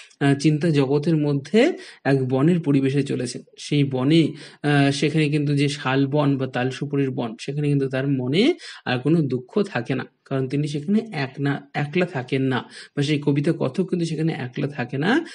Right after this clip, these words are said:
সেখানে তার সাথে বনের প্রকৃতির, আহ, যাবতীয় সৌন্দর্য কিন্তু তার সাথেই থাকে। সেখানে গাছেদের মেলা থাকে, সেখানে কাঠবিড়ালি থাকে এবং বন্য প্রকৃতি তাকে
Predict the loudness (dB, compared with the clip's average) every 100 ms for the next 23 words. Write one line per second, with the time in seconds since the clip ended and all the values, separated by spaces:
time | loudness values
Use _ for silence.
0 | -14 -2 4 4 2 -2 -2 0 0 0
1 | 0 0 -2 -2 -2 0 -2 -4 -10 -4
2 | 0 0 0 0 0 -2 2 4 2 -2
3 | -16 -6 2 4 6 4 0 0 0 0
4 | -4 -8 -8 -8 0 2 2 0 -16 -6
5 | -4 -4 -4 -2 2 2 2 -2 -4 -2
6 | 0 0 0 -4 -4 -6 -6 -6 -2 0
7 | 0 -2 -8 -8 -2 0 2 2 2 0
8 | -2 -2 -2 -4 -4 -4 -6 -4 -2 0
9 | -2 -2 -2 -2 -4 -4 0 0 0